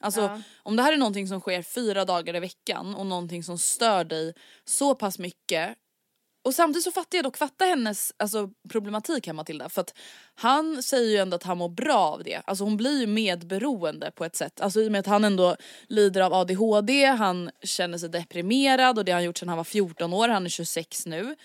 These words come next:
Speaker 2: Mm.
Speaker 1: Om han då uttrycker att så här, det här är mitt sätt att må bra, det är ju ganska jobbigt som flickvän då att säga att man vill rycka det ifrån honom.
Speaker 2: Fast
Speaker 1: Alltså,
Speaker 2: det
Speaker 1: rent
Speaker 2: är ju
Speaker 1: känslomässigt för henne som är i det, liksom.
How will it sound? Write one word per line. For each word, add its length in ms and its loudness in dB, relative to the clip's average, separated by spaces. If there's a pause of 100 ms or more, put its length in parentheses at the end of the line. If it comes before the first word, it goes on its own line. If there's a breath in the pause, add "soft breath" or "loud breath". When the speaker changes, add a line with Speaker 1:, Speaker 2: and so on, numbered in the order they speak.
(120 loud breath)
Speaker 2:
Mm. 320 -6
Speaker 1:
Om 80 2
han 240 4
då 100 4
uttrycker 440 0
att 100 -4
så 60 -2
här, 60 0
det 80 -4
här 220 2
är 60 0
mitt 200 -6
sätt 220 -4
att 120 -6
må 140 -4
bra, 460 0 (520 soft breath)
det 80 -2
är 40 2
ju 60 0
ganska 300 2
jobbigt 500 0
som 160 0
flickvän 440 -4
då 140 -2
att 280 -6
säga 600 -2
att 120 -8
man 140 -4
vill 180 -4
rycka 340 -6
det 180 -6
ifrån 460 0
honom. 460 -12 (420)
Speaker 2:
Fast 140 -16
Speaker 1:
Alltså, 220 0
Speaker 2:
det 60 0
Speaker 1:
rent 100 0
Speaker 2:
är 40 -4
ju 60 -2
Speaker 1:
känslomässigt 720 -2
för 60 -2
henne 340 -4
som 160 -6
är 120 -6
i 180 0
det, 120 -8
liksom. 360 -12